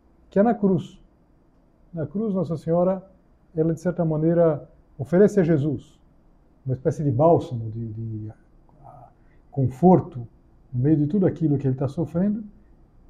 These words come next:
e, simultaneamente, Nossa Senhora tá apoiando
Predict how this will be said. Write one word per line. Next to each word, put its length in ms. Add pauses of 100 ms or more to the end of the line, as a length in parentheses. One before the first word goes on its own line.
(140)
e, 80
simultaneamente, 640
Nossa 220
Senhora 260
tá 500
apoiando 760